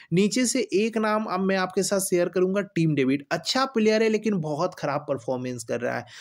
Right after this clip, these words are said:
और एक और रीजन है ना, रेगुलर ना इनको दोस्तों बॉलिंग नहीं मिल रहा है। पहले दोस्तों लास्ट ईयर इनको बिग बैश में रेगुलर बॉलिंग मिलता था और एक दो विकेट ये लेके ही जाते थे, लेकिन इधर रेगुलर इनको बॉलिंग नहीं मिल रहा है। but मुझे लग रहा है कि यार इस पिच पे इनको बॉलिंग मिल सकता है क्योंकि यहाँ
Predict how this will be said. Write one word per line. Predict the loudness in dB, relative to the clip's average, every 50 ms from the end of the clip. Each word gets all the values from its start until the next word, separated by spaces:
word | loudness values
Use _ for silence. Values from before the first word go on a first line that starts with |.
| -20 -18 -4 -2
और | -2 0
एक | 0 0 2 4
और | 2 4 4
रीजन | 4 2 2 2 2 2
है | 0
ना, | 0 0 -2 -4 -6 -16 -20 _ _
रेगुलर | 2 6 6 6 6 4 4 4 4 2
ना | 2 0 0
इनको | 0 0 0 2 2 2 2
दोस्तों | 2 0 2 2 0 2
बॉलिंग | 4 2 4 4 4 4 4 4
नहीं | 2 2 0 2 2 2 4
मिल | 4 2 2 2
रहा | 2 0
है। | 0 -2 0
पहले | 0 2 4 4 2 2
दोस्तों | 2 0 0 2 2 2
लास्ट | 2 2 0 0 -2 0 0
ईयर | 2 2
इनको | 2 0 2 0 2
बिग | 2 2 2 2
बैश | 0 0 0 -2 -2
में | 0 2
रेगुलर | 0 2 2 2 0 0 2
बॉलिंग | 2 2 2 2 2 2 2
मिलता | 2 2 2 0 0 -2
था | 0 0 0
और | 2 2
एक | 2 2 2
दो | 0 2 2
विकेट | 2 0 0 -2 -2 0
ये | 0 2 2
लेके | 4 2 2 2 2
ही | 0 0 0
जाते | 0 -2 -4 -4 -4 -6 -6
थे, | -6 -6 -8 -8 -12 -20 -20 -20 -8 -2 -2
लेकिन | 0 2 2 2
इधर | 2 2 2 4
रेगुलर | 4 2 2 2 2 2 2 2
इनको | 2 2 2 2 2
बॉलिंग | 4 2 2 4 2 2 2 2
नहीं | 2 2 2 2 2 2
मिल | 2 2 2
रहा | 2 0
है। | 0
but | -2 -2 0 0
मुझे | 0 2 4 4
लग | 4 4 4 2 2
रहा | 2 0 0
है | -2
कि | 0 -2 0
यार | 0 2
इस | 0 -2 -2
पिच | -2 -2 -2 -2 0
पे | -2 -2
इनको | -2 0 0 0
बॉलिंग | 2 2 2 4 2 2 2 0 -2 -2
मिल | -2 -2 -2 -2
सकता | -2 -6 -6 -4 -4 -4
है | -4
क्योंकि | -2 -2 -4 -2 -2 -4
यहाँ | -4 -4